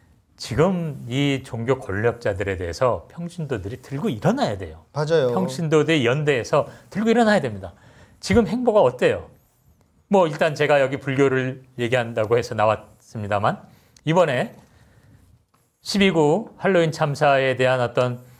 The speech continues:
Speaker 1: 그 위령제, 그거 보세요. 윤석열이 데려가가지고 아무런 위패 영정 사진 없는 이런 데서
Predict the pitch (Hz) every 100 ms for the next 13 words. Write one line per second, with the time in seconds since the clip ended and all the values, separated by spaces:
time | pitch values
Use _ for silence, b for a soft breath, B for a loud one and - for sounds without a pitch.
0 | b b - 117 107 143 143 123 104 80
1 | - _ - 208 156 147 107 95 _ _
2 | _ _ _ - - 147 165 147 135 131
3 | 123 117 110 104 95 87 92 190 b b
4 | b b b - - - 254 226 208 185
5 | 170 156 147 165 - 175 160 147 147 139
6 | 139 135 127 123 127 117 127 117 110 110
7 | 113 233